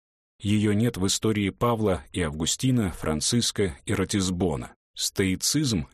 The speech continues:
имел поэтому слишком мало обаяния для людей, которые как раз в создании и распространении великих религий играли первенствующую роль. Правда,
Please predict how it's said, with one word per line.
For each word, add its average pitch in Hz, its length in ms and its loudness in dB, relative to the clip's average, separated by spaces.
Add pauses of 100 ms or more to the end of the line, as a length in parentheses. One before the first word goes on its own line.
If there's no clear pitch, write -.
имел 113 400 2
поэтому 110 460 0
слишком 113 520 0
мало 110 680 2
обаяния 92 720 0
для 92 180 -2
людей, 95 560 0 (240)
которые 110 380 0
как 101 180 -2
раз 113 340 0
в - 80 -6
создании 101 720 2
и - 180 0
распространении 113 1000 2
великих 107 580 -2
религий 113 540 0 (240)
играли 117 400 2
первенствующую 98 1080 0
роль. 87 300 -4 (840)
Правда, 156 480 2